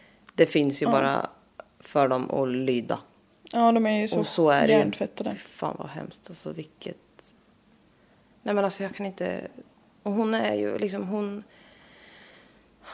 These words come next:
Speaker 1: hon, och, och att hon liksom också är medvetslös på alkohol.
Speaker 2: Mhm.
Speaker 1: Bara det är ju farligt.
Speaker 2: Ja.
Speaker 1: Och sen så ska de göra någon liten hemoperation i, i, genom kroppen.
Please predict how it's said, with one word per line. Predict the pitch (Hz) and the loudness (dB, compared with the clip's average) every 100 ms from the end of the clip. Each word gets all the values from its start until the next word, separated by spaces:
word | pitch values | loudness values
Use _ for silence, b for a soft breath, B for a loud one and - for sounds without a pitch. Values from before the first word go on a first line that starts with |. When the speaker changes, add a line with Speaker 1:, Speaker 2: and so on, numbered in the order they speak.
| B B B | B B B
Speaker 1:
hon, | 240 240 | -2 2
och, | - 226 - | 6 8 8
och | 233 | 6
att | 233 | 6
hon | 247 | 6
liksom | 226 226 208 | 4 2 0
också | 190 - - | 0 -2 4
är | 190 175 | 6 6
medvetslös | 180 202 180 156 156 - 185 175 | 8 10 8 8 2 6 6 4
på | - - | 2 2
alkohol. | 185 156 - 170 208 117 - 165 _ _ | 2 2 -2 -2 2 0 -2 -10 _ _
Speaker 2:
Mhm. | 247 240 320 - - _ | 0 2 0 -4 -20 _
Speaker 1:
Bara | 208 196 | 8 8
det | 185 247 | 10 10
är | 214 156 | 12 8
ju | 151 | 4
farligt. | 156 147 - 165 - - _ _ - | 2 0 0 -4 -8 -14 _ _ -6
Speaker 2:
Ja. | 226 302 - _ _ _ _ _ _ _ _ _ _ _ _ | -2 -2 -6 _ _ _ _ _ _ _ _ _ _ _ _
Speaker 1:
Och | 214 196 | 0 6
sen | 214 | 6
så | 190 208 | 6 4
ska | 220 | 6
de | 208 220 | 8 10
göra | 208 185 | 8 10
någon | 180 | 8
liten | 180 180 | 8 6
hemoperation | 175 220 175 156 156 165 - 233 220 | 6 6 6 4 2 0 4 4 6
i, | 202 | 4
i, | 190 202 190 190 190 180 | 2 2 2 2 0 2
genom | 175 170 - - | 4 4 0 -8
kroppen. | - - - _ - | -10 -12 -14 _ -8